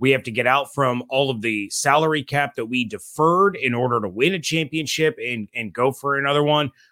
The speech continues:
We have to find a new quarterback because Kyle Trask probably ain't that dude. So there's going to be some growing pains. We have to stick with the continuity of the staff, of the front office, you know, of the,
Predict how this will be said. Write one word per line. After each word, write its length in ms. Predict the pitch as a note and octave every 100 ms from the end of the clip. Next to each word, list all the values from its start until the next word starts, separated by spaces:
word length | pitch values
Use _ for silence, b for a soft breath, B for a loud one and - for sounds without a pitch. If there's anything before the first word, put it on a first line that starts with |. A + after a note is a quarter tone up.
| b
We 140 | A2+ G#2+
have 200 | D3 D3
to 80 | B2+
find 340 | - C#3+ C3
a 60 | A2+
new 200 | A2 G2+
quarterback 720 | - E3+ E3 D3+ D3+ D3+ - _ _ A#2+
because 420 | B2+ A#2+ A2+ - -
Kyle 280 | - C#3 C#3
Trask 400 | C#3 C3+ C3+ -
probably 540 | - C3+ C3 B2 B2+ B2
ain't 180 | C3
that 240 | C3+ C3+ -
dude. 360 | C3 C3+ C3 - b b
So 300 | b - D#3+
there's 280 | C3+ C3+ C3
going 380 | - D3+ D#3 D3+
to 120 | C3
be 200 | C3+ C#3+
some 200 | C3+ B2+
growing 400 | G#2 A2+ C3 D3
pains. 440 | C3 D3+ D#3+ F3 - _ _
We 180 | C3+ C3
have 260 | A#2+ D#3+ -
to 120 | C#3+
stick 440 | - - - E3+ -
with 220 | A#2 C3+
the 80 | B2+
continuity 960 | - C#3+ D3+ B2+ C3 D3+ C3+ A#2+ A2+ - _ _ -
of 260 | D3+ C3
the 80 | D#3
staff, 500 | - - C3+ B2+ - -
of 240 | D3+ D3
the 80 | D3
front 300 | - D#3+ D3
office, 580 | B2+ C3+ C3+ B2+ A#2 - _ _ _
you 100 | B2
know, 140 | B2+ A2+
of 280 | A#2+ D#3 B2+
the, 180 | D3 C#3